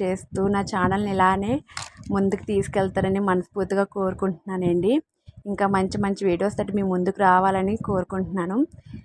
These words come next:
ఇంకా ఎవరైనా మన ఛానల్ని సబ్స్క్రైబ్ చేసుకోకపోతే సబ్స్క్రైబ్ చేసుకోండి. ఈ వీడియో కానీ మీకు నచ్చినట్లయితే లైక్ చేయండి, షేర్ చేయండి, కామెంట్ కూడా చేయండి.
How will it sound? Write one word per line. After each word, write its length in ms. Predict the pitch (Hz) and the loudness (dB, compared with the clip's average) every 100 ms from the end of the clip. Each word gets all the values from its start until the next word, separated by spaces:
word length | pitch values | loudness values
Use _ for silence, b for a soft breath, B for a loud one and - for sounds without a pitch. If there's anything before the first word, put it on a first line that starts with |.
| B 202 | B -6
ఇంకా 180 | 202 | 2
ఎవరైనా 420 | 202 196 190 196 214 | 4 4 4 2 2
మన 160 | 214 | 0
ఛానల్ని 440 | 202 208 180 196 214 | 0 0 2 2 0
సబ్స్క్రైబ్ 500 | 220 - 202 208 - | 0 0 0 0 0
చేసుకోకపోతే 500 | 202 - 208 196 190 | -4 -4 -8 -6 -4
సబ్స్క్రైబ్ 560 | 214 202 - 214 208 - | 0 0 0 -2 -2 -4
చేసుకోండి. 580 | 196 - 196 180 180 240 349 - - - - - - - - _ _ _ _ _ _ _ - | -6 -6 -4 -2 0 0 -2 -4 -10 -8 -14 -12 -12 -14 -20 _ _ _ _ _ _ _ -10
ఈ 160 | - 214 | -2 0
వీడియో 320 | 214 202 196 202 | 4 4 4 4
కానీ 180 | 208 | 2
మీకు 180 | 214 220 | 2 -2
నచ్చినట్లయితే 600 | 202 185 202 185 185 175 | -4 -2 -4 0 0 2
లైక్ 260 | 220 180 175 - | 4 4 2 -2
చేయండి, 200 | 196 202 | -2 0
షేర్ 300 | - 196 180 202 | 2 2 2 0
చేయండి, 220 | 196 202 | -4 -2
కామెంట్ 320 | 190 185 196 | -2 0 0
కూడా 220 | 196 190 196 - | 0 0 0 -4
చేయండి. 440 | 190 190 180 190 | -4 -2 -2 0